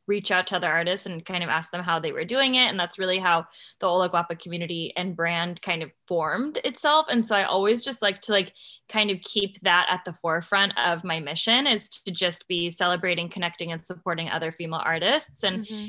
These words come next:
Speaker 1: it's almost, like, through, through their work and through their commitment and through all of these connections that I continue to find inspiration to create for my own brand.
Speaker 2: Yeah. So what are things that you're looking for, like, on your site? There's,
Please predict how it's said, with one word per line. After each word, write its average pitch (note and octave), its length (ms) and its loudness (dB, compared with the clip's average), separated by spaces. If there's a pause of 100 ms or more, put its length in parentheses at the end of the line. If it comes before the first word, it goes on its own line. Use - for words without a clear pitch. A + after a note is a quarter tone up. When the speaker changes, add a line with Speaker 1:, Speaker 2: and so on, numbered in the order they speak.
Speaker 1:
it's G#3+ 220 0
almost, G#3+ 380 4
like, G3+ 140 2
through, G3 800 2 (160)
through G3+ 300 6
their F3+ 280 2
work G#3+ 360 0
and F3+ 180 -4
through F3+ 380 -2 (200)
their F3 440 0
commitment G#3+ 380 0
and F3+ 180 -4
through F3 160 0
all F#3 160 4
of F3+ 120 0
these F3 200 -2
connections G3+ 580 -2
that - 160 0
I C#3+ 160 2
continue F#3 640 -2 (260)
to G3+ 100 -6
find F#3+ 200 2
inspiration F3 760 -2
to E3 100 -10
create - 280 -4
for F3 80 -4
my D3+ 160 -4
own D3+ 120 -6
brand. C#3+ 400 -8 (320)
Speaker 2:
Yeah. G#3+ 440 -2 (340)
So - 340 6 (140)
what C#4 280 6
are G4 160 4
things D4+ 420 2
that B3+ 160 2
you're A3+ 200 0
looking B3 540 0
for, F#3 560 0
like, G#3+ 280 0
on A#3 220 4
your A3+ 140 0
site? G3+ 520 0
There's, G3+ 380 -4